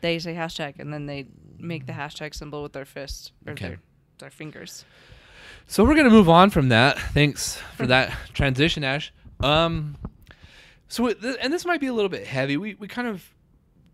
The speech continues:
Speaker 2: talked about this a little bit back and forth about, um, whether we wanted to, to hit on something like this this early, um, in the podcast. But you know what? Like,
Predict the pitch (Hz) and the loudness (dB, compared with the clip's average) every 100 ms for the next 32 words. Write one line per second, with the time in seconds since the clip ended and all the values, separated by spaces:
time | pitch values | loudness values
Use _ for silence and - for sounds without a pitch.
0 | _ _ - 165 165 156 139 135 143 135 | _ _ -2 -2 0 -2 -2 -6 -6 -6
1 | 123 127 127 123 113 113 117 113 110 113 | -2 -2 -4 -8 -10 -6 -6 -6 -8 -6
2 | 107 104 90 - - _ _ _ _ _ | -4 -6 -8 -14 -20 _ _ _ _ _
3 | _ - 117 104 95 117 123 127 120 117 | _ -12 -10 -8 -6 -2 0 0 -2 -4
4 | 101 104 85 - 113 117 110 104 98 110 | -8 -10 -10 -8 -4 0 -2 -4 -10 -14
5 | 107 101 98 92 101 95 101 92 - 98 | -12 -10 -10 -8 -10 -8 -10 -10 -10 -8
6 | 98 98 101 - _ _ _ _ 98 92 | -6 -6 -8 -12 _ _ _ _ -12 -10
7 | 90 95 95 104 104 101 98 101 - 165 | -10 -14 -8 -6 -6 -6 -8 -8 -10 -8
8 | 165 214 247 247 247 233 - 151 | -8 -6 -8 -6 -8 -10 -14 -16